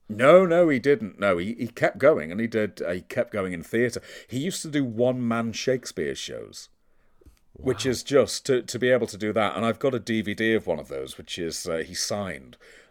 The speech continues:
Speaker 1: Um, so I've got, I've got his signature in there, which is rather nice. But to see him doing these Shakespearean pieces, he was at home doing Shakespeare and doing
Speaker 2: Right.
Speaker 1: classical theatre, not so much at home doing basically live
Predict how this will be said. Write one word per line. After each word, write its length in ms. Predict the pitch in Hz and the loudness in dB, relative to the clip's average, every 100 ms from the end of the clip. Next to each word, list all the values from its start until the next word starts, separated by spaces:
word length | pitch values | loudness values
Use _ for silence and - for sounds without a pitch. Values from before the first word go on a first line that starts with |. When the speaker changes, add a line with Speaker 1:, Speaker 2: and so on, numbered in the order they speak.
| - | -2
Speaker 1:
Um, 480 | 87 87 82 76 - _ _ _ _ _ - | 2 4 2 -2 -14 _ _ _ _ _ -10
so 180 | 107 85 | -6 -4
I've 120 | 85 | -4
got, 120 | - | -6
I've 100 | - | -6
got 120 | - | -6
his 100 | 80 | -6
signature 580 | - - 73 69 - 69 | -6 -8 -10 -12 -12 -12
in 160 | 60 60 | -12 -14
there, 140 | 58 | -14
which 180 | 58 - | -14 -16
is 120 | - | -16
rather 220 | - 57 55 | -14 -14 -16
nice. 320 | 55 53 - | -16 -14 -10
But 300 | - 90 - | -6 -6 -4
to 100 | 120 | -6
see 340 | - - 190 | -2 2 2
him 240 | 180 71 - - - - - - | 2 -2 -10 -20 -20 -20 -14 0
doing 320 | 120 120 113 | 4 4 2
these 380 | 104 101 - - - | -2 -4 -6 -10 -10
Shakespearean 840 | - - 90 - - 113 107 90 | -6 -4 -6 -8 -4 -2 -2 -4
pieces, 400 | 82 78 78 78 | -8 -12 -10 -10
he 200 | - 131 | -8 -6
was 160 | 120 117 | -4 -4
at 140 | 127 | -4
home 440 | - 127 131 123 107 | -2 2 2 0 -4
doing 320 | 117 110 101 | -2 -2 -4
Shakespeare 680 | - 98 - - 67 57 57 | -6 -8 -8 -10 -10 -10 -14
and 120 | - | -16
doing 220 | 80 80 95 | -12 -10 -8
Speaker 2:
Right. 120 | 87 | -8
Speaker 1:
classical 400 | 85 - 76 67 | -8 -10 -14 -16
theatre, 540 | - 87 78 - 58 - - - _ - | -10 -8 -8 -10 -12 -14 -20 -20 _ -12
not 300 | 92 107 - | -8 -6 -6
so 180 | - 104 | -4 -4
much 240 | 92 - | -4 -8
at 120 | 87 | -12
home 320 | - 87 80 | -6 -6 -6
doing 260 | 73 82 80 | -6 -8 -6
basically 460 | 87 80 - 82 82 | -6 -8 -10 -10 -10
live 580 | 80 85 80 76 76 | -4 -2 -2 -4 -8